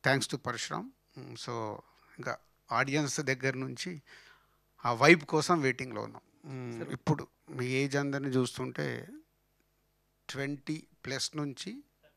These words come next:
Speaker 1: థర్టీ వరకు ఉన్నారు. ట్వంటీస్ to థర్టీ. ఎక్కడి నుంచో మామూలుగానే మీ జీవితాలు స్టార్ట్ అయ్యి మీరు ఇప్పుడు ఇక్కడ ఉన్నారు. అలా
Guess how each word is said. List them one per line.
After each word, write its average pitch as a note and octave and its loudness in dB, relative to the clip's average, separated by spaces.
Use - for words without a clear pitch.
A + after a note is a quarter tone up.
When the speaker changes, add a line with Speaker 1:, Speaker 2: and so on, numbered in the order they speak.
Speaker 1:
థర్టీ D3 0
వరకు C#3+ -2
ఉన్నారు. A#2+ -6
ట్వంటీస్ F#3+ 4
to A3 -12
థర్టీ. C#3 -10
ఎక్కడి F3 4
నుంచో F#3+ 4
మామూలుగానే E3 6
మీ D#3+ 4
జీవితాలు C#3+ 0
స్టార్ట్ C3 -2
అయ్యి F3 0
మీరు D3 0
ఇప్పుడు C3 -6
ఇక్కడ A#2+ -4
ఉన్నారు. A#2+ -4
అలా E3 6